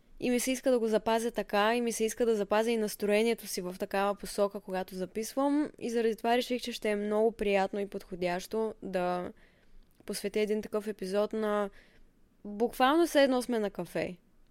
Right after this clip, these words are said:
Пием си кафетата и играем с картите ми и отговаряме на разни въпроси. В случая само аз ще отговарям на тези въпроси в момента, но вие също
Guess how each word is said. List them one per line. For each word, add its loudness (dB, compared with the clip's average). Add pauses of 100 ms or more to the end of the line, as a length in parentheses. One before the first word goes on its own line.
(140)
Пием 0
си -6
кафетата 0
и 0
играем 2
с -12
картите -2
ми 0 (360)
и 0
отговаряме 0
на -2
разни 0
въпроси. 0 (580)
В -18
случая 6
само 2
аз 4
ще 0
отговарям 4
на -4
тези 0
въпроси -4
в -12
момента, 0
но 0
вие 2
също -2